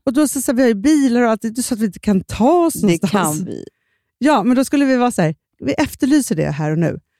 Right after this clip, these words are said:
Speaker 2: Mm.
Speaker 1: En bastu som vi får hyra så här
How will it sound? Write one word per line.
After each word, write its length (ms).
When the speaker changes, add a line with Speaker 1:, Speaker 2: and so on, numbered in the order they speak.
Speaker 2:
Mm. 260
Speaker 1:
En 180
bastu 420
som 140
vi 140
får 120
hyra 580
så 60
här 160